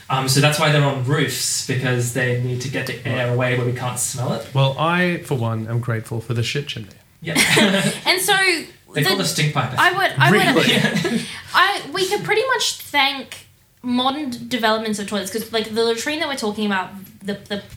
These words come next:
Speaker 3: public latrines that happened in the ancient world
Speaker 1: Mm.
Speaker 3: up until this sort of flushing latrines in the fifteenth, sixteenth century, not a lot changed. The technology sort of stagnated. Like, they, they didn't get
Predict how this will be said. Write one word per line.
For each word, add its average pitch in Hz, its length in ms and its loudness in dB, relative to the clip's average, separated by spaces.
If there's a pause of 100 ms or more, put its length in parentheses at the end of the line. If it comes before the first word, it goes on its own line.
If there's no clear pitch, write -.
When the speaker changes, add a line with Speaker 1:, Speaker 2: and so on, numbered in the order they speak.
Speaker 3:
public 262 320 -2
latrines 233 400 -4
that 214 60 -4
happened 202 260 -4
in 196 120 -4
the 190 120 -8
ancient 196 240 -8
world 180 400 -6
Speaker 1:
Mm. 127 260 -4
Speaker 3:
up - 180 2
until 226 340 0
this 196 220 -6 (120)
sort 202 100 -4
of 190 80 -8
flushing 185 380 -6
latrines 185 440 -8
in 175 60 -12
the 185 80 -8
fifteenth, 175 320 -8
sixteenth 180 240 -10
century, 175 240 -8
not 233 180 0
a 427 40 4
lot 453 240 2
changed. 226 440 0
The 208 80 -2
technology 302 400 -2
sort 233 180 -4
of 208 60 -6
stagnated. 196 800 -4 (480)
Like, 214 160 2
they, 220 180 4
they 226 140 2
didn't 262 260 -2
get 220 200 2